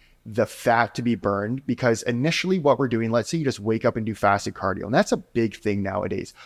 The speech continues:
"I'm gonna wake up first thing, I'm gonna do steady state cardio for thirty minutes or an hour, go for a big jog."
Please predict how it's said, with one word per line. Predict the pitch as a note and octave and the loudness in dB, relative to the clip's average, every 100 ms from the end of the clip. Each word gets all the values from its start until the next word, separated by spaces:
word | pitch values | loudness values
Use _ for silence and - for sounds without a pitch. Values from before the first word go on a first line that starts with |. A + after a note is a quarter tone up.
| - | -20
"I'm | _ A2+ | _ -4
gonna | G#2+ | 2
wake | C#3+ D#3 | 4 4
up | - | 2
first | - C#3 - | 0 -2 0
thing, | C3+ C3+ C3 | 0 0 0
I'm | A#2 | -2
gonna | A2 G2+ - - - _ - - - | -2 -4 -8 -20 -20 _ -20 -12 -2
do | A#2+ | -2
steady | - C3+ B2+ | 2 2 2
state | - C3 B2 | 2 0 0
cardio | B2+ B2 B2 A#2+ | 0 2 2 0
for | - G#2+ | -2 -6
thirty | - C3 B2+ | -2 0 0
minutes | B2 B2 B2 | 0 -2 0
or | A#2 | -2
an | G#2 | -2
hour, | A#2 A#2 A2+ | -2 0 0
go | A2 A#2 | 0 -2
for | - | 0
a | A#2 | -4
big | G2+ A#2+ A#2 | 0 -2 0
jog." | A2 G#2+ A2+ | 2 2 2